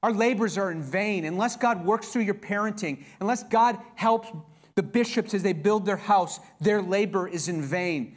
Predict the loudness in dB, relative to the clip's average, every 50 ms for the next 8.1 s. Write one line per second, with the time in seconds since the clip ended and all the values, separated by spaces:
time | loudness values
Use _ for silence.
0 | -16 -8 -4 -2 0 2 4 4 6 4 4 2 0 0 0 0 2 2 2 0
1 | 0 -2 -2 0 0 -2 -2 -2 -4 -2 -2 -2 -2 -2 -4 -6 -6 -6 -6 -6
2 | -6 -6 -6 -10 _ _ _ _ _ _ _ _ _ _ _ _ _ _ _ _
3 | _ _ _ _ _ _ -20 -20 _ _ _ _ _ _ _ _ _ _ _ _
4 | _ _ _ _ _ _ _ _ _ _ _ _ _ _ _ _ _ _ _ _
5 | _ _ _ _ -4 -4 -4 -4 -4 -4 -4 -2 0 0 -2 -2 -2 -2 0 0
6 | 0 0 -2 -4 -6 -6 -4 -4 -6 -8 -4 -4 -2 -2 -2 -2 -4 -6 -8 -10
7 | -10 -10 -12 -12 -10 -8 -6 -4 -2 -2 -2 -2 -2 -2 -2 -2 0 -2 -2 -4
8 | -6 -10